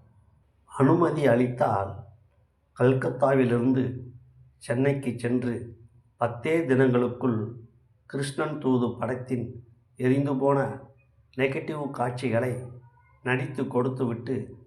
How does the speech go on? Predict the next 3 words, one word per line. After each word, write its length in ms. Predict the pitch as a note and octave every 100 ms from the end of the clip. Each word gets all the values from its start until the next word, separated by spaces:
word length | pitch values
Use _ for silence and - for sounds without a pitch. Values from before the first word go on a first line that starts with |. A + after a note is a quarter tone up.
| -
திரும்புவதாக 720 | - C3 C3 B2+ B2 B2 A#2 A2+ A2+ A2+ - _ _ _ _ -
உறுதி 380 | B2+ C#3 C3+ C#3 -
அளிக்கிறார். 600 | B2+ A#2 A2 G#2+ G2 F#2+